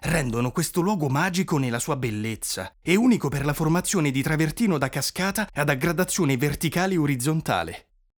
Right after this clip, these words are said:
L'orientamento nord-est-sud-ovest del vallone fa sì che ci sia un microclima ideale per felci, licheni, muschi e ciclamini. L'edera spesso supera i venti metri di lunghezza, con esemplari che hanno più di trenta anni.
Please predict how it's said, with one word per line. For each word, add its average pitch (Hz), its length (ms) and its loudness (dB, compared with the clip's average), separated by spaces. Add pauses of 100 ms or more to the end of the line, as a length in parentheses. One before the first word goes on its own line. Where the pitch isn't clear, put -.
(280)
L'orientamento 143 760 2
nord-est-sud-ovest 123 1400 0
del 113 160 -2
vallone 127 500 0 (220)
fa - 160 -4
sì 180 180 -2
che 160 140 0
ci 190 160 0
sia 196 220 0
un 135 100 2
microclima 185 520 2
ideale 156 440 2
per 151 140 -2
felci, 107 600 -2
licheni, 110 520 0
muschi 151 400 0
e 131 80 0
ciclamini. 107 680 -4 (440)
L'edera 127 420 2
spesso - 400 -4
supera 139 380 -2
i 135 80 -2
venti 156 340 2
metri 147 240 2
di 135 100 0
lunghezza, 123 760 -2
con 156 180 2
esemplari 143 540 0
che 120 100 -8
hanno 127 240 -4
più - 180 -2
di 156 140 0
trenta 151 360 0
anni. 90 260 -6